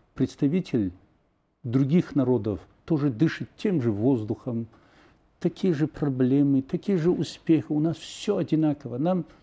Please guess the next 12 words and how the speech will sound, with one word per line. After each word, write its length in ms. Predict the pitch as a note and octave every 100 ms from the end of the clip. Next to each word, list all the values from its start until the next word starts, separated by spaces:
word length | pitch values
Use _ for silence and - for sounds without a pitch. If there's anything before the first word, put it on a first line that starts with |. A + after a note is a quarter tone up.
| -
нам 200 | E3 F#3
нечего 380 | F3 - C#3+
делить, 480 | C#3 D3+ F#3 E3 - _ _ _
кроме 320 | - C#3+ C#3 B2+
вот, 220 | C3+ C3+ - _ _
как, 180 | - B2+ - _ -
э, 320 | C3+ B2 B2
щас 280 | A#2+ C#3 A#2+
ваша 540 | - D3 C3 C#3+ C3+ D#3
улыбка. 460 | D3+ G3+ A3 - C#3+
Вот 180 | G3
это, 260 | A3+ F#3 G3+